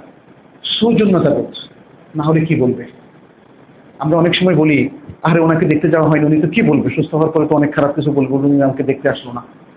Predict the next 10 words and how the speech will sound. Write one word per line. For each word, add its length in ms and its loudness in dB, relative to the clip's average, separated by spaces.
এই 220 2
চেতনাটা 440 2
ঠিক 240 0
নয়। 240 2
মানুষের 680 2
কাছে 280 0
নিজের 300 2
সুনাম 300 2
বাড়ানোর 320 2
জন্যে 360 2